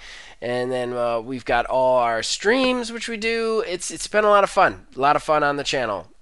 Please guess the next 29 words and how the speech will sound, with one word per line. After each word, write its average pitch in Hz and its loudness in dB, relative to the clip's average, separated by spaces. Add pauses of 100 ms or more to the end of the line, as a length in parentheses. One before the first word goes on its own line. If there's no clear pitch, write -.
uh, 104 -4
lately. 80 -8
So 101 -6
check 170 0
out 185 10
everything 190 2
we 190 0
have 180 4
to 180 2
offer. 170 4
We 147 -4
re-, 170 -4
we 170 -10
release 196 -2
probably 185 4
about 151 2
ten 175 2
videos 139 -2
for 123 -8
one 127 -4
week 131 -8
of 110 -10
time. 101 -4
So, 101 -8 (520)
uh, 117 -2
there's 127 -6
something 180 4
for 151 4
everybody. 101 -2